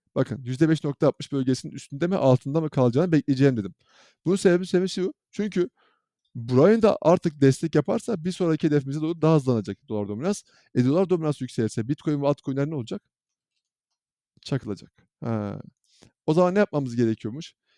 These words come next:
Benim tekrar bir long'a girmem için, bir long denemesi yapmam için dolar dominansının buranın altında, yüzde beş nokta altmışın altında gün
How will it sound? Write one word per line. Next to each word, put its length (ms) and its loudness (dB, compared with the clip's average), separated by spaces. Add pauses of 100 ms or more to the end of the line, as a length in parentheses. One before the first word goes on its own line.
(200)
Benim 240 4
tekrar 460 0 (220)
bir 120 2
long'a 260 -2
girmem 360 -6
için, 300 -12
bir 140 -8
long 260 -2
denemesi 320 -4
yapmam 220 -6
için 260 -12
dolar 180 0
dominansının 440 -6
buranın 260 -4
altında, 460 -2 (320)
yüzde 240 2
beş 180 2
nokta 280 -2
altmışın 280 -6
altında 320 -4
gün 320 -6